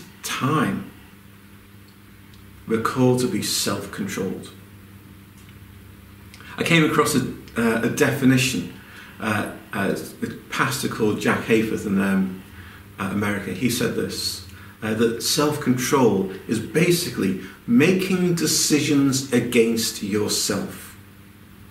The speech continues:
I will say that again, making decisions against yourself.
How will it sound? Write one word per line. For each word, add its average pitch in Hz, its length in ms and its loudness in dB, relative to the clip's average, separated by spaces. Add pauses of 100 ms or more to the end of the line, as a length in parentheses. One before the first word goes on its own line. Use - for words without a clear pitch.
(400)
I 110 60 -6
will 110 60 -2
say 123 200 2
that 120 180 2
again, 95 400 4
making 165 480 6
decisions 107 920 2
against - 760 0
yourself. 101 640 -2